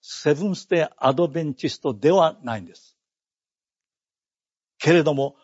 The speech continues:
良心の自由のために最高裁にも働きかけ、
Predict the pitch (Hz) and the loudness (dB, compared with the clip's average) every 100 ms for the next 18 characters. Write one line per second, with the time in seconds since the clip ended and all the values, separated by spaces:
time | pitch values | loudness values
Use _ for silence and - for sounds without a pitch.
0 | _ _ _ 120 98 156 180 170 180 156 | _ _ _ -20 0 4 4 2 -2 -2
1 | 139 113 - 113 180 214 170 151 147 131 | -2 -4 -6 0 2 4 2 0 0 0
2 | 175 170 _ - - - 196 226 233 214 | -4 -10 _ -16 -6 4 4 4 2 2
3 | - 190 180 165 131 139 139 156 131 - | 4 0 0 -4 -2 -2 0 0 0 -4
4 | 104 170 175 | -4 -2 -2